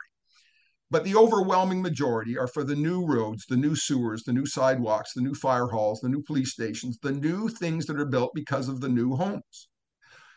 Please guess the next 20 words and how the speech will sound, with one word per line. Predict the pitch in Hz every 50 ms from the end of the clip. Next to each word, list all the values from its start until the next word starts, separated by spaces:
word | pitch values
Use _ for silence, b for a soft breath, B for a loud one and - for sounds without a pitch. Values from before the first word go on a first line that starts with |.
| b b b
That | 131 117 160 175 214 285 - - - _ _ _ _ _ _ _ _ _ _
quantum, | - - 196 220 254 262 247 - 170 107 95 120 - _ _ _ _ _ _ _ _
just | 117 156 240 - - -
for | - 294
the | 226 233
homes | 165 160 214 214 208 190 143
being | 175 180 180 165 165 151
built | 156 165 170 185 180 - 180
on, | - 135 131 131 123 120 - _ _ _ _ _ _ _ _ _ _ _ _
on | 113 117 113
Brock | 117 147 143 143 143 139 135
Road, | 151 165 147 117 113 107 123
works | 113 143 220 - - -
out | 185 190 - -
to | 156 135
a | 117
six | - - - - - -
hundred | - - 170 190 190 202 180
and | 165 151
seventy-five | - - 170 160 151 160 165 165 127 - 156 151 147 147 147